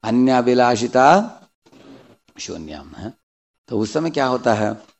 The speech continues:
हमें भौतिक इच्छा भी मिट जाता है, मोक्ष की इच्छा भी मिट जाता है, तब भक्ति की इच्छा जागृत होते हैं, हैं? अभी मुझे कुछ नहीं चाहिए, भगवान की सेवा चाहिए, भगवान की प्रेम चाहिए, हैं?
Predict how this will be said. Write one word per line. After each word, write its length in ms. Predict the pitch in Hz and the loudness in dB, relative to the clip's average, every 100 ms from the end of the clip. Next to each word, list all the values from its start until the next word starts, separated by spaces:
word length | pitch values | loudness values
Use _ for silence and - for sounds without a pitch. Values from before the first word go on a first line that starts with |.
| _ | _
हमें 640 | - 131 147 131 139 190 107 | -2 2 4 2 0 -4 0
भौतिक 320 | 117 135 135 | 2 2 -2
इच्छा 180 | 131 151 | 2 2
भी 120 | 160 | 2
मिट 200 | 156 143 | 0 2
जाता 280 | 151 151 165 | 2 4 2
है, 120 | 160 | 2
मोक्ष 380 | 131 139 - 208 | 4 2 2 -2
की 120 | 170 | -2
इच्छा 180 | 175 180 | 0 0
भी 120 | 190 | 0
मिट 160 | 170 | -2
जाता 280 | 147 135 110 | 0 0 0
है, 200 | 85 85 _ _ _ _ _ - | -4 -6 _ _ _ _ _ 0
तब 400 | 175 180 147 - | 2 2 -2 -8
भक्ति 400 | 110 120 - 139 | -2 -2 0 -2
की 140 | 120 | 0
इच्छा 240 | 113 - 110 | -6 -2 -2
जागृत 400 | 101 92 92 87 | 0 -2 -4 -4
होते 260 | 85 80 | -8 -8
हैं, 180 | 85 87 | -14 -14
हैं? 200 | 95 92 - _ _ _ - | -14 -16 -16 _ _ _ -10
अभी 180 | 107 110 | -2 0
मुझे 200 | 104 101 | 0 -4
कुछ 240 | - 110 | -6 -6
नहीं 200 | 107 113 | -4 -4
चाहिए, 320 | 98 98 92 | -4 -6 -6
भगवान 340 | 87 98 104 107 | -6 -2 0 -2
की 120 | 104 | -4
सेवा 280 | 92 98 92 | -4 -2 -2
चाहिए, 460 | - 98 87 87 | -4 -10 -8 -8
भगवान 260 | 87 98 104 | -4 0 0
की 120 | 98 | -2
प्रेम 360 | 98 - 104 104 | -8 -6 -4 -4
चाहिए, 380 | 95 90 90 80 | -6 -8 -8 -8
हैं? 260 | 87 98 | -10 -12